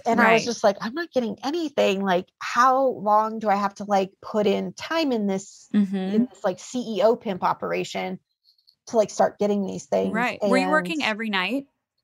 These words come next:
Speaker 1: Yes. Every
Speaker 2: Seven days
Speaker 1: single
Speaker 2: a
Speaker 1: night.
Speaker 2: week?
Speaker 1: Seven.
Speaker 2: Wow.
Speaker 1: Yep. Seven days a week. Um,
Speaker 2: Wow.
Speaker 1: when I would get arrested, I would get sent out of town for, like, a week.
Speaker 2: Okay.
Speaker 1: So, yeah. So I've, I've been trafficked in, like, twenty-three states, I think.
Speaker 2: Wow.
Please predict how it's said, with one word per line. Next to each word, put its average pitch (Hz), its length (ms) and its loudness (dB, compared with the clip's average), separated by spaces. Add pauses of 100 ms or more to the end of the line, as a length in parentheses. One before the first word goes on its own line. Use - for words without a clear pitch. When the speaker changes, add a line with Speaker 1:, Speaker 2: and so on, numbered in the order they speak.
Speaker 1:
Yes. - 420 0 (100)
Every 214 220 6
Speaker 2:
Seven 226 240 0
days 214 200 0
Speaker 1:
single 208 100 -2
Speaker 2:
a - 20 -2
Speaker 1:
night. 180 80 -2
Speaker 2:
week? 175 240 -10 (240)
Speaker 1:
Seven. 208 260 4
Speaker 2:
Wow. - 380 -2
Speaker 1:
Yep. - 240 2
Seven 208 260 -4
days 196 180 -2
a 196 60 -4
week. 180 240 -6 (220)
Um, 190 180 4
Speaker 2:
Wow. 180 160 2
Speaker 1:
when 208 120 0
I 208 80 4
would 208 100 -2
get 214 140 4
arrested, 185 720 0
I 185 80 2
would 180 140 -4
get 175 160 -6
sent 180 340 -4
out 175 140 4
of 160 80 -6
town 175 340 -4
for, 220 140 -4
like, 220 160 0
a 233 40 2
week. 240 320 -4 (380)
Speaker 2:
Okay. 180 640 -2 (640)
Speaker 1:
So, 190 640 4
yeah. 202 240 4 (120)
So 196 200 2
I've, 196 300 2 (100)
I've 202 160 0
been 196 380 0
trafficked - 400 -6
in, 180 80 -6
like, 180 200 -6 (160)
twenty-three 202 800 -4
states, 208 500 -6
I 233 140 -4
think. 247 360 -8
Speaker 2:
Wow. 208 760 -2